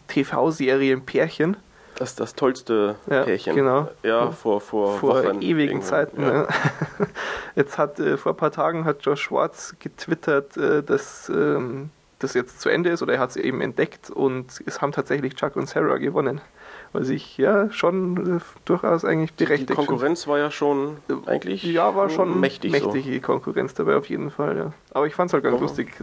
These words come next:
Speaker 1: dass ich, dass ich, ich hab den Link auch gleich wieder erkannt, ja, weil bei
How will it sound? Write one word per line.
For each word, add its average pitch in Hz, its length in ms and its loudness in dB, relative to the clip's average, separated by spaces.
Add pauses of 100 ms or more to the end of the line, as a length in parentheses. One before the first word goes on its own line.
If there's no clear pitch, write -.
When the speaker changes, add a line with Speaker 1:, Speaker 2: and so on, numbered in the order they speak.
(120)
Speaker 1:
dass - 160 -8
ich, 143 120 -12 (140)
dass - 140 -8
ich, - 160 -12
ich - 100 -14
hab 135 100 -2
den 135 120 -6
Link 147 240 -6
auch 123 140 -4
gleich 131 240 -6
wieder 135 160 -2
erkannt, 139 460 -4
ja, 131 140 -2
weil 151 140 -2 (160)
bei 120 280 -2